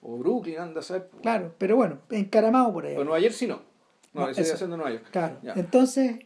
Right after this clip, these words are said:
Speaker 2: el, el, el rollo finalmente es que, claro, pues esta sensación de que la ciudad, eh, esta mezcla, esta mezcla vertical y horizontal revierte la idea del teatro
Speaker 1: Ujú.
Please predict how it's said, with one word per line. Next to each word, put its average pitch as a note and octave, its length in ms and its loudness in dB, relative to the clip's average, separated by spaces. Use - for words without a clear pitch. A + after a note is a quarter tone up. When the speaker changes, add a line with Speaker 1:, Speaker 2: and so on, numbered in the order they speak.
Speaker 2:
el, E3+ 680 2
el, D#3+ 720 -2
el E3+ 180 -2
rollo A#3+ 300 2
finalmente A#3 540 -2
es A3 40 -12
que, F#3 100 -16
claro, F#3+ 300 0
pues D#3+ 120 -4
esta E3 140 -6
sensación G3 500 -6
de G#3 80 -4
que F#3+ 120 -4
la E3 120 -4
ciudad, F#3+ 500 -4
eh, F3 420 2
esta F#3 220 -2
mezcla, G3+ 300 2
esta G3+ 400 -2
mezcla F#3 320 -4
vertical F3+ 600 -4
y A#3 40 -2
horizontal A3 720 -6
revierte G#3+ 540 0
la B3+ 80 2
idea C4 320 2
del C4+ 180 0
teatro G3+ 440 -2
Speaker 1:
Ujú. D3 180 -8